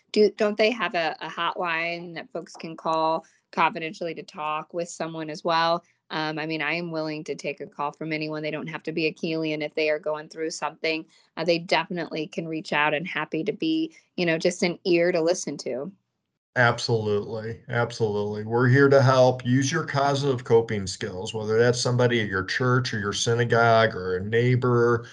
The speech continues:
Speaker 2: or a family member or your H R, <laughs> whoever it is.
Speaker 1: Yes.
Speaker 2: Use those positive supports.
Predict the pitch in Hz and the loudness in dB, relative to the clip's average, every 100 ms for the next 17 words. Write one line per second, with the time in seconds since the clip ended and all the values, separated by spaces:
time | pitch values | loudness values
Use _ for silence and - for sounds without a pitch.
0 | - _ - 101 92 - 123 120 120 117 | -20 _ -4 0 0 0 0 2 2 2
1 | 117 113 113 113 113 110 110 127 127 135 | 2 4 8 8 8 8 6 8 6 6
2 | 127 127 120 117 110 71 62 - - 139 | 6 4 4 2 2 0 -4 -14 -2 -2
3 | 123 - - - 120 135 127 127 151 135 | 0 -2 0 -2 0 2 4 4 4 0
4 | 127 123 117 95 92 - - - - 190 | 4 6 6 4 -4 -12 -18 -12 2 4
5 | 147 113 123 123 131 123 - 117 113 110 | 4 2 4 4 4 4 2 2 2 0
6 | 110 101 - - 101 85 - - - - | -6 -4 -4 -4 -6 -8 -10 -12 -12 -12